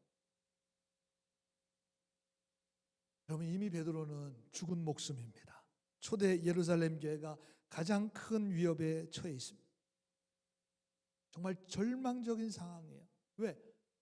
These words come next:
정치적인 권력을 가지고 있는 왕이 핍박을 하니까. 야고보 사도는 이미 순교했고,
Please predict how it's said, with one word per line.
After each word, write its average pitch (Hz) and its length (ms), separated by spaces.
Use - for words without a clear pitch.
정치적인 359 520
권력을 320 460
가지고 302 220
있는 214 360
왕이 403 460
핍박을 208 420
하니까. 160 240
야고보 196 320
사도는 190 320
이미 185 200
순교했고, 165 760